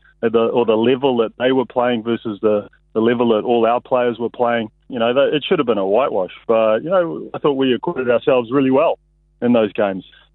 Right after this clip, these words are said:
And, yeah, it was, it was much, much closer than everyone was expecting. Um, on the flip side, you'd probably look at them and go, "It's the middle of June. They've come off a really long season in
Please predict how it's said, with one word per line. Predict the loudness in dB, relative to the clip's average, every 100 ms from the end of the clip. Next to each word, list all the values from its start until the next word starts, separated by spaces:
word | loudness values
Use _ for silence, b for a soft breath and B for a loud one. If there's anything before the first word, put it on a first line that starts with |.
| _ _
And, | 2 4
yeah, | 4
it | 2
was, | 0 -2
it | 0
was | 0 0
much, | -2 -2 -6 -4
much | -2 -2 -4 -6
closer | -2 -2 0 0 -2 -6 _
than | -2 0 0 2
everyone | 0 0 0 0
was | 0 -2
expecting. | -2 -2 -2 -2 -4 -6 -4
Um, | 0 2 2 -2 -6 -12 _ -2
on | 0
the | 0
flip | 0 -4 -2
side, | 0 0 -2
you'd | -4
probably | -4 -2 -2
look | -2
at | -2
them | -2 0
and | 0
go, | 2 2 2 -2 -6
"It's | -12 -2
the |
middle | 2 4 2
of | 2
June. | 2 2 2 0 -4 _ _ _ _
They've | -6
come | -2 0
off | 0 0
a |
really | 2 2 2 2
long | 2 2 -2 -6 -14 _
season | -2 0 0 0
in | 0 -2